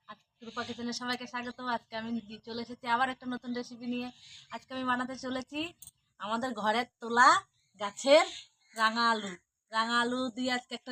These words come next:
রেসিপি বানাবো, আপনারা দেখতে থাকুন। ভালো লাগলে অবশ্যই কমেন্ট করে জানাবেন। তো অনেক বড় বড় রাঙা আলু, রাঙা আলুগুলো এবার একটু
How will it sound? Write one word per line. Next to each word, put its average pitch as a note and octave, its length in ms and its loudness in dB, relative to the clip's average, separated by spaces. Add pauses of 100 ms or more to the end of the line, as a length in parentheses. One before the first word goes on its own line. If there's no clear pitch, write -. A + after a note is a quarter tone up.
রেসিপি A#3+ 280 -8 (100)
বানাবো, A#3 260 0 (100)
আপনারা A#3+ 260 -2
দেখতে A3 240 -14
থাকুন। B3 260 -6 (280)
ভালো G3 220 0
লাগলে A3 240 0 (100)
অবশ্যই A#3+ 460 -4
কমেন্ট G#3+ 260 -6
করে G#3+ 200 -2
জানাবেন। G#3 400 -2 (4000)
তো - 20 -12 (140)
অনেক A#3+ 240 2
বড় A3+ 220 2
বড় A#3+ 100 0 (120)
রাঙা A3+ 240 4
আলু, A#3+ 160 -2 (280)
রাঙা G3 200 -2
আলুগুলো G#3+ 340 -6
এবার G#3+ 180 -6
একটু - 140 -20